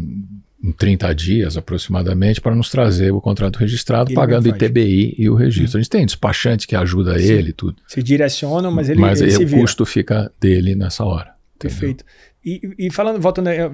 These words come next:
Speaker 2: dois passos atrás, né, vocês falaram de crise, né?
Speaker 1: Uhum.
Speaker 2: É, dois mil e doze, ali vocês,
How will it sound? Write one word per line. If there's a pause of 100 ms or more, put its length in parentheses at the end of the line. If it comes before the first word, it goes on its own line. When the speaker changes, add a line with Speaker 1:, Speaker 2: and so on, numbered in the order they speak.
(160)
Speaker 2:
dois
passos
atrás,
né,
vocês
falaram
de (140)
crise,
né? (220)
Speaker 1:
Uhum. (120)
Speaker 2:
É,
dois
mil
e
doze, (420)
ali
vocês,